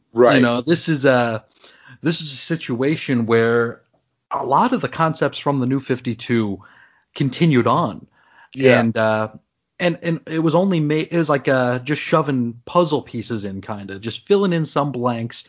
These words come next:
Speaker 2: where in twenty eleven, when the New fifty-two launched, everything else was flushed down the toilet. So
Speaker 1: Oh.
Speaker 2: it was, I think, a lot easier for people to come in then, as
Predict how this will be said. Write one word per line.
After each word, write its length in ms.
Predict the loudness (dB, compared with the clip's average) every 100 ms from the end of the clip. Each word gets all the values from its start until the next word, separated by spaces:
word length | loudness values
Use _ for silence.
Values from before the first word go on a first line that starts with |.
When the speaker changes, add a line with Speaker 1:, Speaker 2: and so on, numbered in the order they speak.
| _ _ -20 _
Speaker 2:
where 520 | -2 0 2 0 -2 _ _ _ _
in 220 | -2 -2
twenty 380 | -2 -2 2 4
eleven, 600 | 2 0 -4 0 0 0
when 300 | 0 0 -2
the 100 | 0
New 140 | 0 0
fifty-two 440 | -2 -8 -6 -4
launched, 520 | 2 4 4 0 -12 _ -20 _ -8
everything 400 | -2 -2 0 0
else 160 | 0 -2
was 120 | -8
flushed 300 | -2 -2 -2
down 140 | -6
the 80 | -6
toilet. 400 | -4 -4 -4 -16 _ _ _ _ _
So 360 | -2 2 4 4
Speaker 1:
Oh. 20 |
Speaker 2:
it 200 | 0 -4
was, 320 | -6 -4 -2 -4
I 140 | -6
think, 180 | -4 -2
a 40 |
lot 300 | 0 0 0
easier 520 | -8 -8 -6 -6 -6
for 160 | -6 -10
people 260 | -12 -14 -12
to 60 |
come 300 | -12 -8 -6
in 220 | -4 -4 -2
then, 340 | -2 0 -4
as 420 | -2 -2 -2 -6